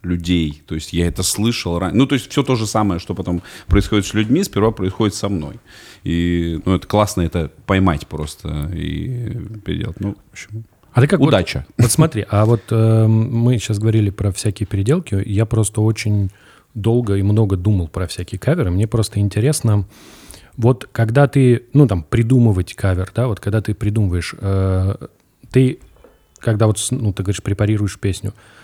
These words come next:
Speaker 2: ты пытаешься ее перевернуть, ты пытаешься найти какой-то контекст, подтекст.
Speaker 1: Ну, э, однозначно какой-то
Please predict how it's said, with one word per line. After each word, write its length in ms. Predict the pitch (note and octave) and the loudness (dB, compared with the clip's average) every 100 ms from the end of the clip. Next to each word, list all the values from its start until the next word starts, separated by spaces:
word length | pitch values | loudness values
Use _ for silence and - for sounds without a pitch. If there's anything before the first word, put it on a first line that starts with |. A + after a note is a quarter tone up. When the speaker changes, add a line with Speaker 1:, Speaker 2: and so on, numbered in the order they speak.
| _ | _
Speaker 2:
ты 80 | A#2 | -2
пытаешься 400 | B2 C3+ A#2 B2+ | 2 2 2 -2
ее 60 | A2 | 0
перевернуть, 560 | B2 B2 A#2+ G2 G2 | 2 4 4 4 2
ты 100 | - | -2
пытаешься 420 | G2+ G#2 A#2 - A#2 | -6 -2 -2 -2 -2
найти 260 | A#2 - | -2 -2
какой-то 280 | A#2 A#2+ A#2 | -2 -2 0
контекст, 680 | - A#2+ G#2+ A2 G2+ - - - | 0 0 0 0 0 -2 -8 -2
подтекст. 640 | A2+ - - G#2+ F#2 - _ | -2 -2 -2 -2 -2 -8 _
Speaker 1:
Ну, 300 | G2 G#2+ A2 G2+ | -2 -2 -2 -4
э, 60 | A2+ | -4
однозначно 1000 | - A2+ G#2+ A#2+ A2+ B2 C#3+ - A2 F2+ | 0 -2 2 0 2 2 2 0 0 -2
какой-то 720 | F#2+ G#2+ G2+ F#2+ G2 F#2 | -2 -2 -2 2 2 2